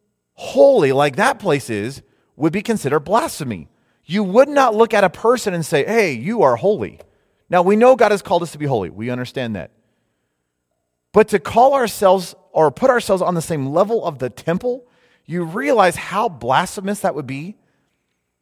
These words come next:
Do you know how more crazy it would be to look at a Gentile and call the Gentile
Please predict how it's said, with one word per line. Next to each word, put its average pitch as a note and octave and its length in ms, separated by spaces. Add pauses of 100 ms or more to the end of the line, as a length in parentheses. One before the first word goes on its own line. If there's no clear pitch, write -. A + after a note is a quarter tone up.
(460)
Do A#2+ 140
you B3+ 60
know C4 120
how G#3 180
more G#3 500
crazy A#3 500
it A3 60
would G#3 160
be G3+ 240
to G3 180
look F3+ 320
at F#3 180
a D3+ 120
Gentile G3+ 840 (1080)
and F3+ 180
call G3 280
the E3 140
Gentile A3+ 1000